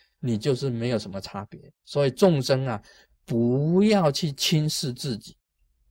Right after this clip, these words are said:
不要去低估自己，因为你本身也是佛嘛，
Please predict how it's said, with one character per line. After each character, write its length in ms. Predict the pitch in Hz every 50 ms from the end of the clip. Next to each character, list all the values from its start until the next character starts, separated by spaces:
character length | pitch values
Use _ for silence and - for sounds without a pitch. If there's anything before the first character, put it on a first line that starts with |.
| _ _ _ _ _ _ _
不 280 | _ 160 165 190 202 208
要 200 | 214 214 180 160
去 160 | 151 - 170
低 280 | 139 - - 151 143 143
估 200 | 135 147 135 127
自 220 | - - 139 113
己， 180 | - - - -
因 160 | - 165 202 208
为 100 | 196 170
你 220 | 143 127 117 110
本 260 | 110 - 110 98 92
身 220 | 98 - 135 139 143
也 100 | 113 117
是 160 | - - 123
佛 340 | - _ - 90 - 92 101
嘛， 200 | 110 110 107